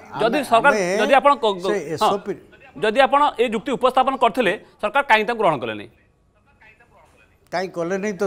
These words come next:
Speaker 2: ସେଇଟା ତ ଆମ ସମସ୍ତଙ୍କ ମନରେ ଆଜି ପ୍ରସଙ୍ଗ।
Speaker 1: ହୁଁ।
Speaker 2: ସେଇଥିପାଇଁ ଆଜିର ଆଲୋଚନା।
Speaker 1: ହୁଁ।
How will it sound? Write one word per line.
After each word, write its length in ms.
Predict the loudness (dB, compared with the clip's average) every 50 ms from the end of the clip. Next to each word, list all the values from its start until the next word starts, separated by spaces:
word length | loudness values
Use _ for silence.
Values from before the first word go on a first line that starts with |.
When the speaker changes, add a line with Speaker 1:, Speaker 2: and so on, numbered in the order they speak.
| -4 -4
Speaker 2:
ସେଇଟା 260 | -6 -6 -6 -6 -8 -6 -4
ତ 20 | -4 -2 -2 -2 -4 -8 -12 -20 _ _ -14
ଆମ 140 | -12 -8 -8 -8 -6 -6
ସମସ୍ତଙ୍କ 420 | -8 -6 -6 -8 -8 -10 -10 -8 -8 -8 -6
ମନରେ 260 | -6 -6 -6 -6 -6 -6
ଆଜି 120 | -6 -8 -10
ପ୍ରସଙ୍ଗ। 420 | -8 -10 -12 -12 -14 -20 -20 -20 -20 -20 _ _ -14
Speaker 1:
ହୁଁ। 120 | -12 -12 -14 -18 _ _ _ _ -18
Speaker 2:
ସେଇଥିପାଇଁ 580 | -6 -2 -2 -2 0 -2 -4 -2 0 0 0 2 0 0
ଆଜିର 200 | 0 0 0 0 0
ଆଲୋଚନା। 440 | 0 0 -6 -10 -10 -16 -16 -16 -20 -20 -20 -14 -10
Speaker 1:
ହୁଁ। 120 | -10 -10